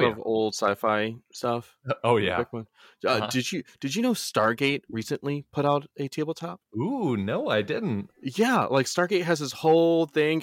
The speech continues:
Speaker 2: and there's a website dedicated to, like, um, live storytelling. So, like, they put
Speaker 1: Cool.
Speaker 2: out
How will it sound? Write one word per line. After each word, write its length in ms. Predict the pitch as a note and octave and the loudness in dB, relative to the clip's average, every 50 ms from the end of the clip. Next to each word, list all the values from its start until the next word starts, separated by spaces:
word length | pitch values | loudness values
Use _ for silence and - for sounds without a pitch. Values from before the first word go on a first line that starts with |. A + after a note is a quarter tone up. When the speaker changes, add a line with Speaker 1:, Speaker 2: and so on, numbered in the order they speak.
| - | 0
Speaker 2:
and 100 | C3 B2+ B2 | 0 2 2
there's 160 | C3+ C#3+ C3+ | 2 4 4
a 40 | C3 | 2
website 600 | G#2 G2+ A2 A#2+ B2+ - - D3+ C#3+ C#3 C3+ - | 6 6 6 6 6 4 2 2 2 2 2 2
dedicated 540 | - A#2+ A2+ A#2 - - C#3 A#2+ A#2+ A#2 - | 0 0 0 0 -2 -2 0 0 0 0 -2
to, 120 | - B2+ | -2 -2
like, 280 | A2+ G#2+ F#2 F2+ - - _ _ _ _ _ _ _ _ _ - - | 2 2 2 2 0 -4 _ _ _ _ _ _ _ _ _ -4 0
um, 640 | A2+ B2 B2 A#2 A2 G#2+ G2+ F#2+ F#2 F2 E2 - - _ | 4 4 6 6 6 4 2 0 -2 -4 -8 -12 -16 _
live 400 | G2+ G#2 G#2 A2 A#2+ B2 B2 A#2 | -10 -2 2 4 4 4 4 2
storytelling. 800 | - - - G#2+ A2+ A#2 A#2 - C3 A#2+ A#2+ B2+ B2+ C3 C3+ C3+ | -2 -2 -2 -2 -2 -2 -2 -2 -2 -2 0 -2 -2 -4 -6 -10
So, 160 | - - B2 | -6 -4 0
like, 180 | G#2 G#2 G2 - | 0 0 0 0
they 100 | - A2 | -4 -6
put 200 | A2 A#2+ C3 B2 | -4 -2 0 2
Speaker 1:
Cool. 60 | A#2+ | 4
Speaker 2:
out 300 | A#2 A2+ A2+ - - - | 4 4 4 2 0 -6